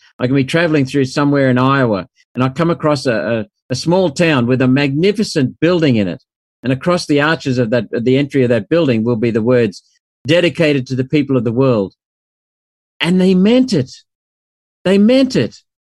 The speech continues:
And, and so the United States has that pr-, position of leadership. But unfortunately,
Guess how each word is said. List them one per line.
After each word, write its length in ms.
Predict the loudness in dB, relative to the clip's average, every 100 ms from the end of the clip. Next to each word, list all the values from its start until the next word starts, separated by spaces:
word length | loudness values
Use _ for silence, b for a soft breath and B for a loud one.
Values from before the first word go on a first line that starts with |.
| _ -4
And, 200 | -2 0
and 120 | 0
so 240 | 0 2
the 120 | 2
United 320 | 2 2 0 -2
States 400 | -2 0 0 -2
has 240 | -2 0
that 220 | -2 -2 _
pr-, 180 | -10 -8 -4
position 560 | -2 -2 -2 -2 -2
of 200 | -2 -2
leadership. 460 | 0 0 0 -2 -6 b b -4
But 80 | 0
unfortunately, 960 | 0 -2 0 0 0 -2 0 -2 -4